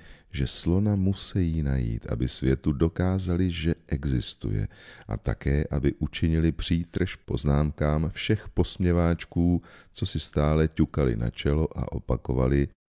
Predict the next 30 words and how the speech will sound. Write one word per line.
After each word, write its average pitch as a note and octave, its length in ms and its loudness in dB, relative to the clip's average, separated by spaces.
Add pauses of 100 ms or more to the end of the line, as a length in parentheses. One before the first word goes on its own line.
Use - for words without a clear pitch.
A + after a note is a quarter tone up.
(260)
že C2 140 -2
slon C#2 400 0
je A#1 120 -2
hloupost - 920 -4
a A1 100 -4
výmysl C2+ 720 0 (120)
a G1+ 160 -4
že A#1+ 260 -2
nic G2 400 0
takového D#2+ 880 2 (340)
nikdy C2 480 -2
nebylo, A1+ 500 -2 (420)
že - 160 2
kdyby D2 300 6
tak - 300 -2
velký E2+ 500 0
slon C2+ 400 -2
existoval, A1 920 -4 (540)
nemohl C#2+ 420 0
by C2 120 -2
se C2 220 -2
ze A1+ 100 -2
světa A#1 380 -2
ztratit - 540 -8 (340)
a - 60 -10
dávno F#2+ 680 -2 (340)
by D2 100 2
ho C#2 160 2
už A#1 200 -6
byl C2 280 0